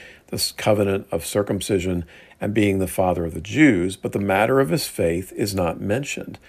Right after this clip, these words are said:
In rabbinic Judaism, Abraham is portrayed as the first proselyte, the first convert from heathen ways, and as the example of perfect obedience to the commands of God. He kept the whole law before it was written.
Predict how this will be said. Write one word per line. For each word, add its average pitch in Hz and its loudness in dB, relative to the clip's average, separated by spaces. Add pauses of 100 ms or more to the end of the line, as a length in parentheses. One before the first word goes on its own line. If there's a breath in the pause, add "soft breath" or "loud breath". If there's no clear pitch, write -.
(240 loud breath)
In 107 -2
rabbinic 98 0
Judaism, 101 2
Abraham 92 0
is 90 -4
portrayed 95 -2
as 90 -2
the 85 -4
first 92 -4
proselyte, - 0
the 98 -6
first 101 -2
convert 127 -2
from 90 -6
heathen 87 -2
ways, 92 2 (420 loud breath)
and 98 -2
as 92 -2
the 101 4
example 92 0
of 82 -4
perfect 98 -4
obedience 92 -2 (220 soft breath)
to - -14
the 98 0
commands 87 -2
of 80 -8
God. 95 -2 (340 loud breath)
He 170 -6
kept - 2
the 92 2
whole 98 6
law 92 6
before 98 2
it 92 -2
was 82 -4
written. 90 -2